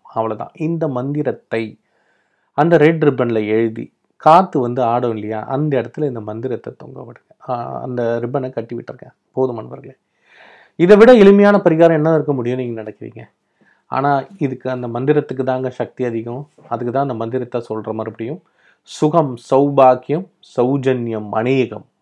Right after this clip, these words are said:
அவ்வளவுதாங்க. சுகம், சூகாயும் சுகம், சௌபாயிக்கியாயும் சௌபாக்கியம், சௌஜன்யம், சௌஜ இன் ய இம் சௌஜன்யம், அநேகம்,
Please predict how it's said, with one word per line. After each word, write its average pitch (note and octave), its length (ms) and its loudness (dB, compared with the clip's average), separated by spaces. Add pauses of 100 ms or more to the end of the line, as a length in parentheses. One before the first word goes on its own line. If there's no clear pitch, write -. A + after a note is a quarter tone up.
(140)
அவ்வளவுதாங்க. A2+ 420 -4 (600)
சுகம், D3 500 -2 (200)
சூகாயும் B2+ 680 0
சுகம், B2+ 380 -8 (460)
சௌபாயிக்கியாயும் C#3 2000 0 (180)
சௌபாக்கியம், C3 640 -2 (540)
சௌஜன்யம், C3 640 0 (360)
சௌஜ C#3+ 920 -2 (140)
இன் C#3+ 380 -6 (220)
ய B2+ 380 0 (100)
இம் B2 280 -8 (100)
சௌஜன்யம், A#2+ 460 -6 (440)
அநேகம், C3 680 2